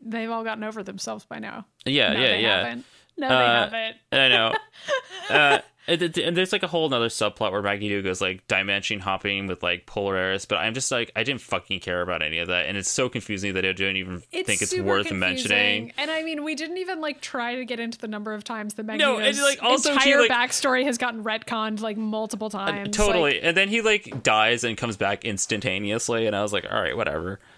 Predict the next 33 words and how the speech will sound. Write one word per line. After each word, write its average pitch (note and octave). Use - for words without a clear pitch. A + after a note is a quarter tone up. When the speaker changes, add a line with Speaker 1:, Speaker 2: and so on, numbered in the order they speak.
Speaker 1:
Yeah, A3+
Speaker 2:
Um, F#3+
Speaker 1:
who F#3+
cares? G3
That D4+
w-, C#4+
we, D#4
we E4
already E4+
covered C4
way A3+
more A3
of A3
it A3
than A3+
anyone A#3
could A#3+
have G#3+
reasonably A3+
Speaker 2:
<sighs> A3+
Speaker 1:
expected. -
Speaker 2:
No, F3
I E3
know. C#3+
And A#2
I D3
think F#3
it's C3
because C3
he C#3
specifically, A#2+
out G2
of A2